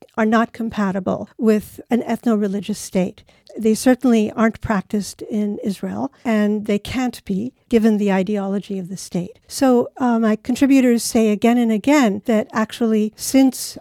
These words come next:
um, renouncing Zionism, they have found a closer relationship with Judaism, that their Judaism has felt to them richer and more meaningful and more authentic. Of c-, this isn't true for everybody. Not everybody has,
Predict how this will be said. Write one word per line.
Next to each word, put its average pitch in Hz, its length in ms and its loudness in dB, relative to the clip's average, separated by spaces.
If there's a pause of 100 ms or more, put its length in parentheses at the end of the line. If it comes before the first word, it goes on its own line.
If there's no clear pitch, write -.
um, 214 280 -2
renouncing 214 580 -2
Zionism, 196 760 -2 (300)
they 208 280 0
have 226 220 -2
found 220 540 2
a 220 80 -10
closer 220 720 0
relationship 208 800 -2 (100)
with 214 200 -4
Judaism, 196 640 0
that 196 200 -8
their 202 160 0
Judaism 208 520 -4
has 208 140 -4
felt 233 360 2
to 220 120 -2
them 202 400 2
richer 233 480 2
and 208 160 -2
more 196 160 -2
meaningful 220 680 2 (400)
and 202 520 -2
more 220 200 4
authentic. 202 720 0 (200)
Of 277 180 -6
c-, - 220 -10
this 254 200 0
isn't 269 220 2
true 220 260 0
for - 360 -2
everybody. 240 600 2
Not 208 240 2
everybody 202 560 0
has, 185 460 -6